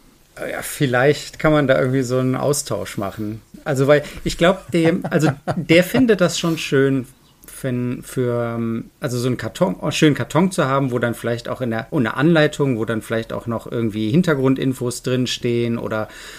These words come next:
äh, schöne Bilder und so. Und ich kann mir da vorstellen, dass sie da sehr, das sehr schön gestalten. Und von daher kann ich mir und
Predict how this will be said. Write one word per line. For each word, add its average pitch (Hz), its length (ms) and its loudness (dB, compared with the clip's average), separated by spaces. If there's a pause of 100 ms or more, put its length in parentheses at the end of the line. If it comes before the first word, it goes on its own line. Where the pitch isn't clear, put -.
(180)
äh, 120 340 2
schöne 139 320 2
Bilder 135 480 4
und 123 140 -4
so. 120 360 0
Und 120 220 -2
ich - 180 -10 (300)
kann 143 160 4
mir 143 80 6
da 120 340 4
vorstellen, 131 540 -2
dass 113 100 -4
sie 120 100 -2
da 110 180 0
sehr, 117 380 -2
das - 180 -2
sehr 143 160 4
schön 147 280 0
gestalten. 123 680 -2
Und 107 280 -8
von 120 160 -6
daher 123 280 0
kann 131 240 -2
ich - 160 -8
mir 123 240 -2
und 120 160 -10